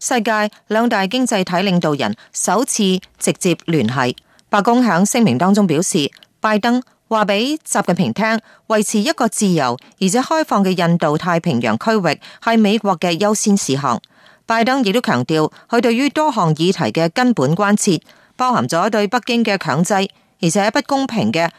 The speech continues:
經濟行為、對香港嘅打壓、對新疆人權嘅侵害，以及對台灣越嚟越專斷嘅行為。針對拜登同習近平嘅通話呢件事，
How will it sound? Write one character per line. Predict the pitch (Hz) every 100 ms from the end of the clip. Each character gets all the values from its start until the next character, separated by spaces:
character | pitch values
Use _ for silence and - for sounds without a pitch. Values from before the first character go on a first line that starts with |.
| _
經 | - 240
濟 | 226 180
行 | 165 104
為、 | 117 - - - -
對 | 269
香 | 285 320
港 | 226 208
嘅 |
打 | 180 147 202
壓、 | 180 170 - -
對 | - 196
新 | - 226
疆 | 226 226
人 | 208 202
權 | -
嘅 | 247
侵 | - 226 220
害， | 185 170 - -
以 | 226
及 | 233 170
對 | 240 220
台 | - 135
灣 | 120 214 247 - - -
越 | 240
嚟 | 175
越 | 156 185 185
專 | - 294
斷 | 233 143
嘅 | 160
行 | 151 117
為。 | 120 - _ _ _ - -
針 | - 233
對 | 208
拜 | 185 190 190
登 | 220 226 _ -
同 | 233 196 190
習 | - 190 -
近 | 202 196
平 | 202 135
嘅 | 156 190 196
通 | - 285 254
話 | 147
呢 |
件 | 180 135
事， | - 147